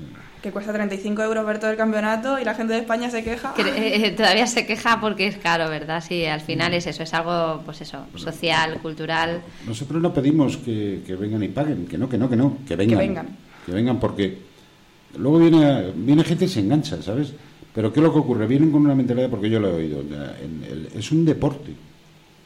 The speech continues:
Speaker 1: Es un deporte equiparable a cualquiera. Gustará más o a menos, pero es un deporte. Y que lo vean como deporte, ¿no? Entonces, eh, hay choques, hay tal, y entonces algunas veces pues se caen y se levantan ellos mismos, ¿no? Y oyes decir en la grada a los que acaban de llegar,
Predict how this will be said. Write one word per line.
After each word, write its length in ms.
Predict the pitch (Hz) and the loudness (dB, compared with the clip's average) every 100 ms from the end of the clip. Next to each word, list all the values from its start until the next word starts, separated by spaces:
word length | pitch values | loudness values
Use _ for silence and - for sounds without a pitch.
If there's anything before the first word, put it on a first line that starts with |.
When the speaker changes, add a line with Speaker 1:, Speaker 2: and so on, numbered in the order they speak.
| - - | -20 -16
Speaker 1:
Es 120 | - 147 | -4 4
un 80 | 147 | 4
deporte 340 | 143 143 160 | 4 2 0
equiparable 500 | 120 - 101 117 131 | -2 -2 -2 0 0
a 40 | |
cualquiera. 420 | - 90 82 87 73 | 0 -2 -4 -6 -6
Gustará 360 | 85 - 120 151 | -8 -4 0 2
más 220 | 165 - | 2 2
o 80 | 151 | 0
a 40 | |
menos, 260 | 160 165 - | 2 2 0
pero 140 | 98 95 | -6 -6
es 80 | 92 | -6
un 100 | 92 | -6
deporte. 280 | - - - - - - - - 95 | -8 -16 -20 -20 -20 -20 -20 -20 -10
Y 60 | |
que 80 | 92 | -2
lo 60 | 92 | 2
vean 160 | 143 | 4
como 160 | 147 123 | 4 2
deporte, 460 | 110 165 175 104 | 0 0 0 0
¿no? 140 | 113 - - - - - - | 0 -2 -6 -20 -18 -10 -6
Entonces, 420 | 98 120 127 - - | 2 2 2 0 -8
eh, 340 | 85 85 78 71 | -6 -6 -6 -4
hay 480 | 98 110 110 104 101 | -2 0 2 0 -2
choques, 640 | - 127 131 127 120 117 101 | -2 -2 0 2 2 2 -2
hay 200 | 104 101 | -2 -2
tal, 280 | 120 127 - | -2 -4 -4
y 60 | 82 | -6
entonces 260 | 87 107 - | -4 -6 -8
algunas 320 | 69 78 92 | -10 -6 -2
veces 180 | 104 107 | -2 -2
pues 140 | 135 107 | -2 -6
se 80 | 73 | -4
caen 440 | 92 107 117 - | -2 0 0 -2
y 40 | - | -4
se 100 | 98 | -4
levantan 280 | 117 143 113 | 0 0 0
ellos 160 | 87 71 | -2 -4
mismos, 280 | 65 64 | -8 -8
¿no? 160 | 90 139 - - - - 98 | -6 -8 -10 -20 -20 -10 0
Y 100 | 113 | 2
oyes 360 | 123 139 - | 4 4 2
decir 280 | 117 110 113 | -2 -2 0
en 100 | 117 | 0
la 80 | 107 | 0
grada 280 | 104 113 113 | 0 2 2
a 20 | |
los 200 | 101 87 - - - - - | 0 -4 -10 -20 -20 -12 0
que 100 | 107 | 2
acaban 320 | 107 117 113 | 4 4 6
de 100 | 107 | 4
llegar, 320 | 98 87 76 | 4 2 -4